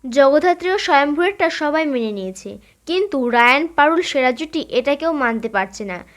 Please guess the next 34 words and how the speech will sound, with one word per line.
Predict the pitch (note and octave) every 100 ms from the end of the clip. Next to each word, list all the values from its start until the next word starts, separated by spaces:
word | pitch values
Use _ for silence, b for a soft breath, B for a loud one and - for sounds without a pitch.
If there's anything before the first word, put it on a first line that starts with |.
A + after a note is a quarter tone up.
| b _ -
কারণ | B3+ D#4+ C#4
কিছুদিন | C4 D#4 D#4 F4 F#4+
হলো | D4+ D#4 D#4
সবে | D4 D4 C#4 E4
সিরিয়ালটা | - D#4+ D#4+ E4
শুরু | E4+ D4 C4
হয়েছে, | A#3+ G3 - G3 G3+ b b b
আর | B3+ C#4
এখনও | A#3 A#3 A#3 E4 D#4+
সিরিয়ালের | D#4+ C#4+ C#4 C4+
রায়ান | A#3+ A#3+ C4+
ও | D#4
পারুলের | D#4 C4+ C4+ D4
মধ্যে | C#4+ D4 D#4+
ভালোবাসার | C4 A#3 A#3+ C4+ C4+
সম্পর্ক | C#4 C4+ C#4 D4 D#4+
শুরুই | - D4 E4+
হয়নি, | D#4+ A3+ G3+ F#3 F3+ b b b b
আর | D4+
সেখানে | E4 D#4+ D4+ E4 F4+
সেরা | - D#4+
জুটির | D#4 D#4 F4 -
অ্যাওয়ার্ড | C4+ D4+ D4+
তুলে | C#4+ D4+
দেওয়া | C#4+ D4+
হলো | D#4+ E4
তাদের | E4+ B3 G3+
হাতে। | A3 F#3+ F#3+ F#3 b b b
এই | - E4 F4+
নিয়ে | D4+ E4
চলছে | E4 C#4 C4+ C#4+
বিতর্ক। | A#3 G3+ F3+ F#3 F3+ - _ _ _ -
তো | F#4+
বন্ধুরা, | D4+ B3 A3+ G3+